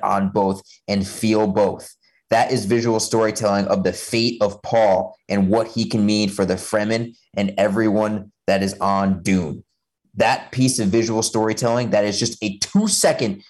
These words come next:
small cut that nobody would think was that, that important.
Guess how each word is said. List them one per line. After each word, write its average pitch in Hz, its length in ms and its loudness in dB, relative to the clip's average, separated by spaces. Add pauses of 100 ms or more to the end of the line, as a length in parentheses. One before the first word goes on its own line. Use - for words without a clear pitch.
(280)
small 180 480 4
cut - 300 0
that 101 120 -6
nobody 196 380 4
would 170 220 0
think 170 160 -2
was 147 100 0
that, 135 220 0 (140)
that 117 200 0
important. 139 480 0